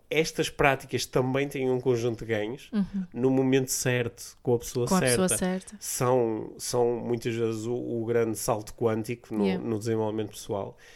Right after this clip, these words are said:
Speaker 1: Só que também pode, também tem aqui um, um lado muito sombra, não é?
Speaker 2: Uhum.
Speaker 1: Que quando eu me meto na cabeça que a única forma de eu progredir é, é, é,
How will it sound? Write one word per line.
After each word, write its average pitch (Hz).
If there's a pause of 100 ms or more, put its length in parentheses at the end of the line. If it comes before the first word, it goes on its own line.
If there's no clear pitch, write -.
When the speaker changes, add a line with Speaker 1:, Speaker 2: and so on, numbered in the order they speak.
(240)
Speaker 1:
Só -
que -
também 143
pode, 160
também 170
tem 175
aqui 170
um, 170
um 151
lado 165
muito 156
sombra, 113
não 107
é? 101
Speaker 2:
Uhum. 101 (360)
Speaker 1:
Que 120
quando 127
eu 135
me 135
meto 147
na 143
cabeça 131
que 110
a 117
única 135
forma 131
de 127
eu 131
progredir 123
é, 107
é, -
é, 113